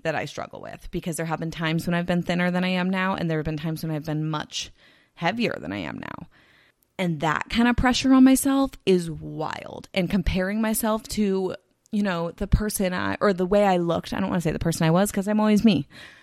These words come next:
Comparing myself to the way I looked at a time when I had, like, so fewer worries and so fewer responsibilities, it's just not tr-, it's not realistic. So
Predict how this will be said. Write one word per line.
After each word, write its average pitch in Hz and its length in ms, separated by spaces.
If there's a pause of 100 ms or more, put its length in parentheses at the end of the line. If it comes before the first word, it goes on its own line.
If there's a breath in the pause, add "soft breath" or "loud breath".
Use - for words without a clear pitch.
(320 loud breath)
Comparing 262 360
myself 247 420
to 185 120
the 165 80
way 170 180
I 170 80
looked 151 360 (440 soft breath)
at 185 140
a 175 40
time 175 640 (340)
when 180 180
I 160 120
had, 160 380 (100)
like, 160 320
so 175 520
fewer 165 480
worries 156 540
and 151 200
so 160 340
fewer 156 360
responsibilities, 147 1080 (1000 soft breath)
it's - 160
just 240 120
not 240 200
tr-, - 200
it's 196 180
not 214 140
realistic. 175 560 (560)
So 180 560